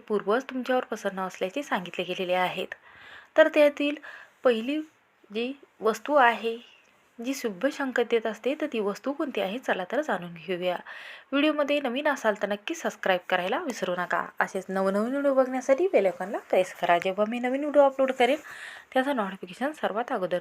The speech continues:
तुम्हाला भेटेल आणि तुम्ही एक पण व्हिडिओ मिस करणार नाही. तर पहा, स्वप्नामध्ये मृत व्यक्ती येणे. जर तुम्हाला स्वप्नामध्ये पूर्वज किंवा मृत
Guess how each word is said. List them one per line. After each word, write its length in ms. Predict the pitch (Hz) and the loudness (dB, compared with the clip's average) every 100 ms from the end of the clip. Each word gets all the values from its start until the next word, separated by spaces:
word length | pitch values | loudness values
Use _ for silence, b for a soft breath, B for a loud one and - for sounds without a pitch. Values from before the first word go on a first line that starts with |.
| - | -4
तुम्हाला 280 | 180 180 170 | -6 -4 -4
भेटेल 320 | 175 226 269 - | -2 -2 -2 0
आणि 200 | 202 214 | 0 -2
तुम्ही 240 | 220 269 - | -6 -4 -4
एक 160 | 214 - | -4 -4
पण 120 | 190 | -6
व्हिडिओ 200 | 190 247 | -4 -4
मिस 220 | 320 285 | -4 -8
करणार 340 | - 202 190 180 | -6 -4 -4 -2
नाही. 260 | 185 170 - _ B B B B B B B - | -4 -6 -16 _ B B B B B B B 0
तर 60 | |
पहा, 240 | 294 320 311 | 4 6 4
स्वप्नामध्ये 580 | 294 269 269 262 262 269 | 4 4 4 2 2 0
मृत 340 | 220 220 226 | 0 -2 0
व्यक्ती 400 | 320 262 - 185 | 0 0 -2 -4
येणे. 240 | 180 175 - _ 175 | -4 -6 -14 _ -2
जर 200 | 185 185 | -2 -2
तुम्हाला 440 | 190 190 202 185 185 - B B - | -6 -2 2 2 2 -2 B B 0
स्वप्नामध्ये 540 | 262 262 302 302 277 285 | 2 4 4 2 2 -2
पूर्वज 460 | - 220 208 302 | -2 -2 2 2
किंवा 280 | - 202 185 - | 2 0 0 0
मृत 280 | 202 202 208 | 0 0 2